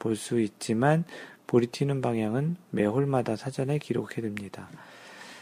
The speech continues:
어떻게 보면 자신만의 그러한 스코어 카드, 아, 자신만의 어떻게 보면은 그 야대지북 같은 거를 만들어서 계속 기록을 해놓는다면, 그런 것도 이제 감안해가지고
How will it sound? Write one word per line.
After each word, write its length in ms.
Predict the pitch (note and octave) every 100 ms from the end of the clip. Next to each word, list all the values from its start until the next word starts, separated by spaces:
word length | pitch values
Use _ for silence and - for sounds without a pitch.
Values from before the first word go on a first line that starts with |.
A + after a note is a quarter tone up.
| - -
어떻게 200 | - C3+
보면 120 | D#3+ D#3+
자신만의 960 | B2 A#2 E3 E3 E3 D#3 D3+ D3+ D3+
그러한 240 | B2 A#2+
스코어 360 | A#2 - D#3+ D#3
카드, 440 | - C#3+ C3 F#2+ C#3+
아, 100 | A2
자신만의 560 | G2 A#2 C#3+ C#3+ C3+ C3
어떻게 260 | A2+ -
보면은 540 | A2 A2 A2 B2+ C3 B2+
그 500 | - G#2+ G#2 G#2 G#2 G#2 - - - -
야대지북 480 | G2+ C3+ C#3+ B2 -
같은 540 | G#2 - G#2+ G2 G2
거를 200 | G2+ A#2
만들어서 720 | A2+ F#2+ A2+ A#2 - G#2 C3+ - - - - - -
계속 240 | - A2+ A2+
기록을 360 | A#2+ C3+ C3+
해놓는다면, 640 | D3 D#3 D3+ B2+ B2 B2 A#2+ - - - -
그런 220 | - C3
것도 240 | C3 - B2
이제 180 | A2 G#2 _ -
감안해가지고 1040 | - G#2 B2 B2+ D3+ D3+ B2 G#2 G2 D#3+